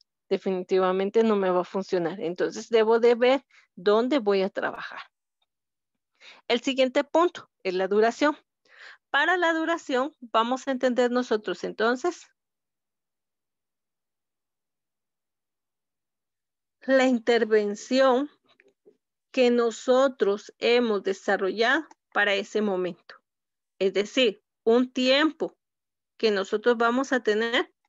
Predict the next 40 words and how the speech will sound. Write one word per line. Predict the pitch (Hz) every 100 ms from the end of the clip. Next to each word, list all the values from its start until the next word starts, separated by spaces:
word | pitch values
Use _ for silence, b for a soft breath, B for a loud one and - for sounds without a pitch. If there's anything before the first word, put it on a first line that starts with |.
| -
para | 214 214
poder | 214 208 214
desarrollar | 247 247 220 208 190 185
nuestro | 220 - 214
discurso. | 190 - - - - - _ b b b b
No | 240 262
podemos | 277 285 285 330 311
abarcar | 262 175 202 - 240 262 262 - _ _ _ _
horas | - 247 285 294 254
y | 226
horas, | 240 269 254 _
dijimos | 269 220 233 240 285
al | 254 220
inicio, | 226 269 - 180
¿verdad? | - 202 214
Porque | 220 220
vamos | 202 196 233 247
a |
aburrir | 220 196 180 180
a |
las | 190 208
personas. | - - - - _ _ B B B -
Entonces | 214 220 233 233 254
dice, | 247 - -
"No | 226 254 311
es | 370
lo | 320 320
mismo | 294 311 311 311
preparar | 226 220 208 202
una | 226 269
intervención | 262 233 202 196 202
de | 190
cinco | - 254 285
minutos | 262 254 262 269 -
que | 233
de | 196
una | 190 202 190
hora | 175 175
y |
media". | 202 175 -